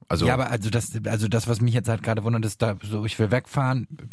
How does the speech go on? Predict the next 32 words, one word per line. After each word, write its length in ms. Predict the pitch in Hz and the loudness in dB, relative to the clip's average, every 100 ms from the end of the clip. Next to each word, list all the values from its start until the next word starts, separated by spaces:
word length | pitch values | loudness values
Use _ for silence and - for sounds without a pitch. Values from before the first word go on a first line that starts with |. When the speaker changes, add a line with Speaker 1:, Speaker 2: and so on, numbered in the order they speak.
| - | -10
Speaker 2:
aus 260 | - 90 - | -8 -8 -6
Gründen, 480 | - 101 107 123 117 | 2 4 4 4 4
Speaker 1:
Ja. 200 | 101 87 | 2 2
Speaker 2:
die 260 | 110 107 | 0 0
naheliegen. 580 | 101 101 110 120 123 139 - - - - | 2 2 2 0 2 0 -4 -14 -16 -4
Und 200 | - 113 | 0 2
dann 120 | 113 | 2
kommt 240 | 110 127 135 | 2 2 2
da 60 | |
jemand 320 | 123 120 120 | 2 2 2
und 80 | 117 | 2
sagt, 160 | 117 113 | 0 0
"Du, 60 | 117 | 0
ich 80 | |
will 80 | 120 | 2
mal 80 | 117 | 2
mit 160 | 113 110 | 2 0
dir 100 | 107 | 0
reden. 420 | 120 120 123 156 - | 2 2 2 -2 -4
Ich 160 | - 104 | -4 0
kenn 220 | - 123 | 2 2
dich 100 | 120 | 2
ja." 140 | 113 | 2
Und 80 | 113 | 2
er 80 | 113 | 2
sagt, 180 | 117 - | 0 0
"Ja, 100 | 185 | -2
klar, 320 | - 156 151 - _ | 0 -2 -2 -8 _
ich 60 | |
komm 120 | - 104 | 0 2
Speaker 1:
Ja. 100 | 104 | 2
Speaker 2:
mit." 160 | 104 | -4